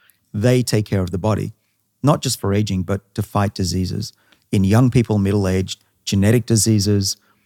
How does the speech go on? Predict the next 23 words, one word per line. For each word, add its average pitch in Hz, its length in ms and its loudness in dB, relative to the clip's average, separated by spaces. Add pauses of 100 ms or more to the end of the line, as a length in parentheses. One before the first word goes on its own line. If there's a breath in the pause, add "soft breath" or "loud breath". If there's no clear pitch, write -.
(220 soft breath)
um, 95 320 0
even 110 180 4
something 107 320 0
you 95 80 4
might 92 160 2
not 87 160 -6
think 120 180 2
of, 107 120 2
like 92 160 -4
macular 104 340 0
degeneration, 98 600 0
has 92 100 -2
been 98 140 0
shown 98 260 2
to 92 80 -4
be 101 240 0 (460 soft breath)
slowed 107 340 4
down 98 240 2
and 95 140 2
even 95 400 0 (400)
reversed 98 680 0
by 92 180 0
fasting. 104 540 -2